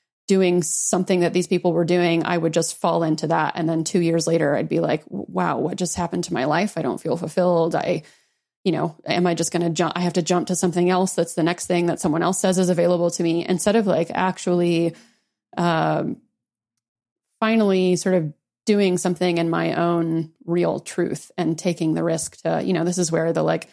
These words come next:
Julia Camerons and the Steven Pressfields and everybody of the world and El Luna even, you know, just sort of speaking to, yeah, starting to see, for me, actually, I mean, I think aliveness became,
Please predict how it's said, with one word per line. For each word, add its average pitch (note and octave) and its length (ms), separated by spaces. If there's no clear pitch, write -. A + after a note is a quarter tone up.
Julia F3+ 320
Camerons E3+ 520
and E3 100
the E3+ 60
Steven E3 340
Pressfields E3 480
and F3 100
everybody E3 260
of E3 80
the E3 80
world E3 460
and E3+ 180
El E3+ 160
Luna G3+ 260
even, E3 360
you F#3 100
know, E3 160
just E3+ 220
sort E3 140
of D#3+ 280
speaking E3+ 480
to, E3+ 540
yeah, A3 160
starting F3+ 420
to E3+ 580
see, G3 600
for G3+ 140
me, B3+ 240
actually, G3 380
I F3+ 60
mean, F3+ 140
I F3 60
think F#3+ 220
aliveness F3 840
became, F3 800